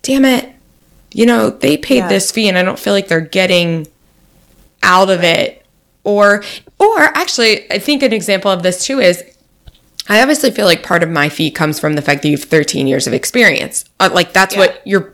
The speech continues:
Speaker 1: you're paying
Speaker 2: Yeah.
Speaker 1: for at this point. You're paying for
Speaker 2: Yeah.
Speaker 1: thirteen years of experience and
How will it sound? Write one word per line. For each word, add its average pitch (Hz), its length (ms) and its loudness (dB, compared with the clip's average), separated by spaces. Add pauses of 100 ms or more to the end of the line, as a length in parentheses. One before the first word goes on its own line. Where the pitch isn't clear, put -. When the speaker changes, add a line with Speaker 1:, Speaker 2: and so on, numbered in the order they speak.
Speaker 1:
you're 190 160 0
paying 180 220 0
Speaker 2:
Yeah. - 60 -4
Speaker 1:
for - 120 -4
at - 120 -4
this 170 120 -2
point. - 220 -4 (260)
You're 185 80 -6
paying 196 180 4
for - 100 -2
Speaker 2:
Yeah. - 20 -4
Speaker 1:
thirteen 233 420 0
years 202 200 0
of 165 40 -4
experience 175 460 -2 (100)
and 196 460 0